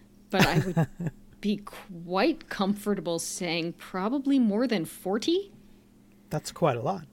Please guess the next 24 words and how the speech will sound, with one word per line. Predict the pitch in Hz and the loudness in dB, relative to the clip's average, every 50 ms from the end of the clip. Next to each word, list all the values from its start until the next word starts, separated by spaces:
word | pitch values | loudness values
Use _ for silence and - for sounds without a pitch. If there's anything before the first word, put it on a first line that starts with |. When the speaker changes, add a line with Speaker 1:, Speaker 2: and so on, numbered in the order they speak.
| - | -6
Speaker 1:
Like | - 196 185 - | -2 -2 -2 -2
four | - - - - 190 190 190 190 | -4 -10 -2 -2 0 0 0 0
zero. | 190 175 180 180 185 196 214 262 285 311 - | 0 0 0 0 0 0 0 -2 -4 -2 0
Well, | 226 247 240 240 - - | 2 4 4 4 2 0
it | 240 214 | -2 -2
came | - 180 156 311 349 320 | 0 0 2 4 4 4
Speaker 2:
Mm-hmm. | 302 311 | 4 4
Speaker 1:
out | 277 - | 2 2
when | 247 233 220 | 2 2 4
I | 208 196 190 | 4 2 2
was | 175 170 - - | 0 -2 -6 -8
ten. | - - - - 196 185 165 156 - - 175 175 - - - - - _ _ - - - - - - - - - - - | -10 -10 -6 -6 -4 -4 -4 -6 -8 -8 -10 -12 -14 -20 -20 -20 -20 _ _ -20 -20 -20 -20 -20 -20 -20 -20 -10 0 2
And | 214 254 | 4 6
at | 269 233 233 | 6 6 6
least | 277 311 - - - | 4 4 2 0 0
once | - 247 339 427 - - | 2 2 2 2 2 4
in | 330 254 | 4 4
my | 220 190 185 | 4 4 2
life, | 175 170 160 156 170 202 202 | 2 0 2 2 2 2 2
I | 202 196 | 0 0
believe | 196 202 196 233 285 269 | 0 0 0 0 0 0
I | 220 196 | 0 0
watched | 175 175 180 185 - - - | 0 0 -2 -2 -4 -4 0
it | 214 214 208 | 0 0 0